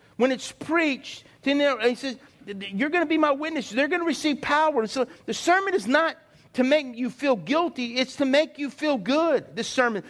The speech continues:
You have the authority. You have signs. You have the grace of God. And you have power. Dunamis power. Miraculous ability.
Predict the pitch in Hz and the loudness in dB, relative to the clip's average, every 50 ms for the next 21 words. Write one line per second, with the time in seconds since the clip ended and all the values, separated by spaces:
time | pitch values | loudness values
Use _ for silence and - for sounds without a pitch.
0 | - - - - 208 330 359 392 359 330 277 269 247 - - - 302 330 339 339 | -16 -20 -12 -4 2 4 6 6 6 6 4 -2 -4 -4 -2 0 2 4 6 6
1 | 311 269 214 175 156 165 240 311 339 339 330 - - - - 320 349 339 330 285 | 4 4 2 -2 -8 -6 0 2 2 2 2 0 -10 -2 -2 0 0 0 -2 -2
2 | 247 190 156 135 - - - - 254 - 214 302 359 349 294 254 233 156 - 214 | -4 -6 -8 -12 -16 -20 -20 -20 -14 -6 2 2 4 4 2 0 -6 -4 0 6
3 | 277 311 330 294 - - 277 247 185 156 180 262 285 320 311 262 202 165 - - | 6 6 6 4 -10 -10 -12 -12 -8 0 0 2 2 2 2 0 0 -2 -6 -12
4 | 277 220 - 262 262 226 220 320 381 359 302 302 320 269 - - 294 339 359 370 | -10 -2 0 0 0 2 2 2 4 4 6 4 4 0 0 2 4 6 6 6
5 | 370 349 330 254 196 139 - _ _ _ _ _ _ _ _ _ _ _ _ _ | 6 4 2 0 -4 -6 -8 _ _ _ _ _ _ _ _ _ _ _ _ _
6 | _ _ _ _ _ _ _ _ _ _ _ _ _ _ _ _ _ _ _ _ | _ _ _ _ _ _ _ _ _ _ _ _ _ _ _ _ _ _ _ _
7 | _ _ _ _ _ _ _ _ _ _ _ _ _ _ _ _ _ _ _ _ | _ _ _ _ _ _ _ _ _ _ _ _ _ _ _ _ _ _ _ _
8 | _ _ _ - 127 120 123 349 427 440 415 415 370 339 262 - - - - 214 | _ _ _ -20 -6 4 8 8 10 10 8 4 2 2 0 0 0 -4 -2 0
9 | 190 165 151 131 110 87 - _ _ _ _ _ _ _ _ _ _ _ _ _ | 0 0 0 -2 -6 -14 -20 _ _ _ _ _ _ _ _ _ _ _ _ _
10 | _ _ _ _ - - 208 254 294 294 285 311 359 392 403 403 - 349 392 370 | _ _ _ _ -6 2 4 4 4 6 4 2 4 4 2 -2 -4 -8 -6 -6
11 | 339 - - 330 269 208 285 277 262 240 214 - - 170 131 | -6 -6 -8 -10 -6 0 2 2 4 2 0 -4 -6 -14 -20